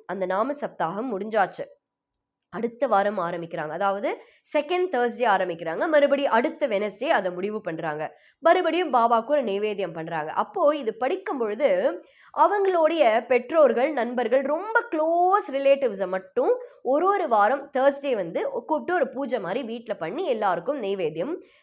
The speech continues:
பாபாக்கு நைவேத்தியம் பண்ணி அந்த நைவேத்தியத்தை எல்லாருக்கும் பிரசாதமாக கொடுக்குறாங்க. அப்போ கொடுக்கும் பொழுது ரெண்டாவது வாரம் முடிவுல ஒரு ஃப்ரெண்டு, அந்த பெண்மணியோட ஒரு ஃப்ரெண்டு சொல்றாங்க, "நானும் இந்த மாதிரி எல்லாம் படிச்சு பார்த்திருக்கேன்,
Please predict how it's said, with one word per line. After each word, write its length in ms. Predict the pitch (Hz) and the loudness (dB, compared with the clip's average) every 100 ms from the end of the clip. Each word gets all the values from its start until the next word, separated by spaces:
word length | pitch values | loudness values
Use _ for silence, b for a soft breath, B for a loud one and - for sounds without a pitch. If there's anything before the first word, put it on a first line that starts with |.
| 262 | 0
பாபாக்கு 380 | 277 294 294 277 | 2 4 2 0
நைவேத்தியம் 400 | 240 240 233 208 | 0 2 0 0
பண்ணி 140 | 240 | -2
அந்த 120 | 370 285 | -2 0
நைவேத்தியத்தை 520 | 247 277 220 196 330 | 2 2 0 -2 -4
எல்லாருக்கும் 500 | 254 190 180 320 466 | -2 -2 -2 -6 -6
பிரசாதமாக 680 | 208 294 240 170 147 196 262 | -4 0 -2 -2 -8 -8 -8
கொடுக்குறாங்க. 440 | 185 170 160 160 - | -10 -8 -6 -6 -4
அப்போ 640 | 247 - 415 233 240 339 B B B B | -6 -4 -2 0 2 0 B B B B
கொடுக்கும் 420 | 381 453 453 359 | 0 2 0 -2
பொழுது 500 | 294 320 330 208 220 | 0 0 2 2 2
ரெண்டாவது 440 | 294 330 427 427 339 | 0 0 0 0 2
வாரம் 440 | 285 240 220 233 | 4 2 0 -2
முடிவுல 280 | 349 320 247 156 233 302 - | 0 0 0 0 0 -2 -6
ஒரு 220 | 294 403 - | -4 -4 0
ஃப்ரெண்டு, 280 | 294 311 294 | 2 4 2
அந்த 320 | - 262 262 | 2 -2 -2
பெண்மணியோட 520 | 269 311 415 330 240 | -2 0 -2 -2 -2
ஒரு 120 | 190 196 | -2 -4
ஃப்ரெண்டு 240 | 226 262 302 | -8 -8 -8
சொல்றாங்க, 420 | 220 196 196 196 226 165 202 320 B B B | -8 -6 -4 -2 -2 0 -2 -4 B B B
"நானும் 520 | 180 170 180 190 233 | -10 -6 -4 -6 -4
இந்த 220 | 359 311 | -4 -4
மாதிரி 240 | 294 277 269 | -2 -2 -2
எல்லாம் 320 | 254 262 311 | -2 -2 -2
படிச்சு 300 | 269 269 339 | -4 -6 -6
பார்த்திருக்கேன், 640 | 311 254 254 262 262 180 | -2 -2 -4 -4 -6 -6